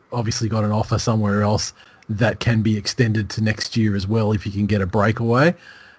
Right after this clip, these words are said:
Um, and then, you know, and, and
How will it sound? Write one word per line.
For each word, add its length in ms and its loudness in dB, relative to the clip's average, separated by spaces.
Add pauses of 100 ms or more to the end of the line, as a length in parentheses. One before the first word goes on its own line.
Um, 640 2 (800)
and 140 4
then, 180 -2
you 120 0
know, 120 -6
and, 180 0
and 220 2